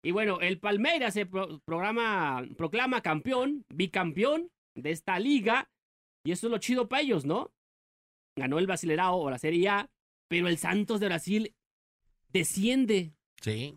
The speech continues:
Speaker 1: O sea, desciende de categoría en sus más de ciento quince años. Es la primera vez que el Santos, ese Santos de, de quizá no, digo, nosotros no, no quizá, nosotros no lo vimos jugar, ¿no? Pero de Pelé, a que sí vimos fue a, a Robinho ahí,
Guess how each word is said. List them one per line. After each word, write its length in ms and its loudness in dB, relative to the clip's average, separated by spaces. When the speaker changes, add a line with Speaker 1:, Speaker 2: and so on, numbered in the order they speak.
Speaker 1:
O 120 0
sea, 140 -2
desciende 440 2
de 120 0
categoría 840 2
en 160 2
sus 260 0
más 300 0
de 100 0
ciento 420 -2
quince 320 0
años. 240 0
Es 100 2
la 100 2
primera 320 2
vez 180 2
que 80 0
el 100 2
Santos, 560 -2
ese 200 -8
Santos 380 -2
de, 340 2
de 100 0
quizá 220 -4
no, 100 -6
digo, 200 -2
nosotros 360 -2
no, 180 0
no 100 -2
quizá, 260 0
nosotros 240 -2
no 60 2
lo 60 6
vimos 180 4
jugar, 300 0
¿no? 160 0
Pero 280 0
de 200 0
Pelé, 500 0
a 100 -8
que 120 -8
sí 100 0
vimos 200 2
fue 100 0
a, 100 2
a 140 2
Robinho 500 2
ahí, 400 -2